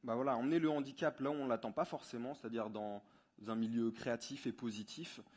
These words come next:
et, euh, également dire que, bah, en fait, euh, les prothèses, euh, c'est cool, quoi.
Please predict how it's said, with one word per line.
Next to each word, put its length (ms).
et, 240
euh, 240
également 400
dire 220
que, 80
bah, 140
en 80
fait, 240
euh, 220
les 100
prothèses, 400
euh, 400
c'est 100
cool, 200
quoi. 180